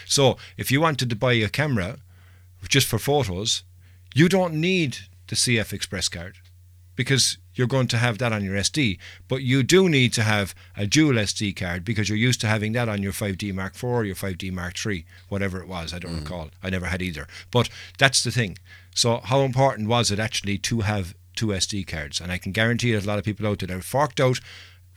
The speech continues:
Speaker 1: quite a considerable amount of money, just under five K, for a camera, and they need two card
Speaker 2: Camera.
Speaker 1: slots. Whereas is somebody gonna go off and say,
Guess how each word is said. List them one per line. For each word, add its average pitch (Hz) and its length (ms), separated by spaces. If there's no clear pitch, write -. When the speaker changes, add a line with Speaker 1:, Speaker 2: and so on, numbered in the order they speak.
Speaker 1:
quite 127 300
a 127 40
considerable 123 760
amount 117 260
of 107 80
money, 113 320
just - 240
under 113 200
five 113 320
K, 117 320
for 123 260
a 120 60
camera, 120 460
and 117 120
they 127 160
need 123 240
two 117 120
card 113 180
Speaker 2:
Camera. 135 140
Speaker 1:
slots. 98 400
Whereas 120 280
is - 80
somebody 123 300
gonna 123 220
go 117 100
off 123 180
and 110 100
say, 120 260